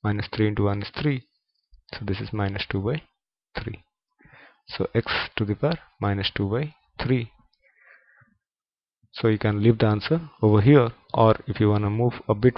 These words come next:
further, it's one by three, x to the power minus two by three. Again, I'll use the formula, x to the power minus n is one by x to the power n.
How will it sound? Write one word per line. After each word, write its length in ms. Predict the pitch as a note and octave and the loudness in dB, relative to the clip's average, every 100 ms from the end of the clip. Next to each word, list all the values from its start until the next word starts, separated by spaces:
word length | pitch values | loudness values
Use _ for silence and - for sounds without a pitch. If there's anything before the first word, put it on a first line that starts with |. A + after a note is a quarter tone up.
| - | 4
further, 280 | D#3 B2+ A2 _ _ _ _ _ - - _ _ _ _ _ _ _ _ _ - F#5 _ _ _ _ _ _ A#4 _ _ _ _ _ _ - - - _ _ - C3 | 4 6 2 _ _ _ _ _ -20 -20 _ _ _ _ _ _ _ _ _ -20 _ _ _ _ _ _ _ _ _ _ _ _ _ _ -20 -20 -20 _ _ -16 -10
it's 200 | G#2 - - - - | -8 -8 -12 -16 -12
one 280 | A#2 A2+ A2 | -2 -2 2
by 140 | G#2+ | 0
three, 420 | A2 - C#3+ B2 - _ _ - | 0 0 0 0 -8 _ _ -2
x 160 | G#2 - | -2 -2
to 80 | G#2+ | -4
the 120 | A2 | 0
power 200 | A2 G#2+ | 0 2
minus 360 | A2 A2 A2 - | 0 0 -2 0
two 140 | A2+ | 2
by 140 | A2+ A2+ - | 2 2 0
three. 220 | C#3 A2+ _ _ _ _ _ _ _ - _ - | -2 -4 _ _ _ _ _ _ _ -20 _ 0
Again, 220 | A2+ A2+ | 2 4
I'll 100 | G#2+ | 4
use 240 | G#2+ G#2+ - | 4 2 0
the 80 | G#2 | 0
formula, 420 | C3 C3+ G#2+ - - | 2 2 0 -2 -4
x 140 | - | -2
to 100 | A2+ | -4
the 80 | G#2+ | 0
power 160 | A2 | 0
minus 400 | G#2+ G#2+ G#2+ G#2+ | 2 0 0 -2
n 300 | - B2+ G2+ - _ | 0 0 -2 -8 _
is 160 | G#2+ G#2 | -4 0
one 200 | G#2 G#2 | 0 2
by 100 | G#2 | 2
x 160 | G2+ - | 2 0
to 80 | G#2 | -4
the 80 | G2 | 0
power 200 | G2+ - | 0 0
n. 260 | C3 B2+ | -2 -2